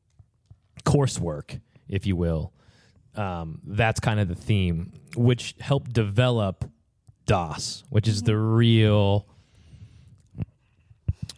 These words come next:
Speaker 1: criminal organization
Speaker 2: The real sex trafficking.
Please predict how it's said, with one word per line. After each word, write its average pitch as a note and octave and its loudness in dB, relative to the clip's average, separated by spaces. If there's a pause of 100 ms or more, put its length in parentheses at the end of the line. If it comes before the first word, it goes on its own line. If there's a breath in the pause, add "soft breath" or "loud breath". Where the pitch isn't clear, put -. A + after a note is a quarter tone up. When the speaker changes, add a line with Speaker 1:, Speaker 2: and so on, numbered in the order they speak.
(240)
Speaker 1:
criminal B2 2
organization F2+ 0 (120)
Speaker 2:
The A3 -6
real G#3+ -2
sex - -2
trafficking. F#3 -8